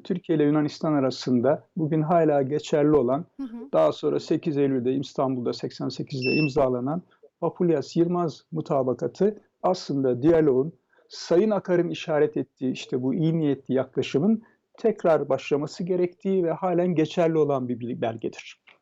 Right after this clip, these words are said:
Speaker 1: Yani yetmiş altıda bir Bern mutabakatı var. Onu Papandreou seksen birde iktidara gelince yırtıp attı.
Speaker 2: Hı hı.
Speaker 1: Bir de daha sonra doksan yedi Ağustos Simitis Demirel var. O da pek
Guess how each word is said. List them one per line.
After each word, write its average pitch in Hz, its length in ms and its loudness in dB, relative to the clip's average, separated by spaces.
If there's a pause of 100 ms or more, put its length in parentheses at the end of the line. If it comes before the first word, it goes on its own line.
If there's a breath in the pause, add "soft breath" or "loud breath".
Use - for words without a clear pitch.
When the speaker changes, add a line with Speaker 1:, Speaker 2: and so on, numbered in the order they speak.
Speaker 1:
Yani 143 260 0
yetmiş 160 340 0
altıda 147 380 0
bir 123 120 0
Bern 143 200 2
mutabakatı 165 640 -2
var. 165 220 0
Onu 151 180 -2
Papandreou 135 540 0
seksen 131 460 -2
birde 127 200 0
iktidara 127 380 -2
gelince 120 360 0
yırtıp 123 380 0
attı. 156 240 0 (200)
Speaker 2:
Hı 269 60 -10
hı. 247 440 -12
Speaker 1:
Bir 196 160 4
de 165 120 2
daha 170 160 4
sonra 151 280 -4
doksan 170 320 0
yedi 156 180 -2
Ağustos 131 460 -4
Simitis 147 480 -6
Demirel 139 400 2
var. - 200 0
O 196 200 2
da 151 100 2
pek - 300 -4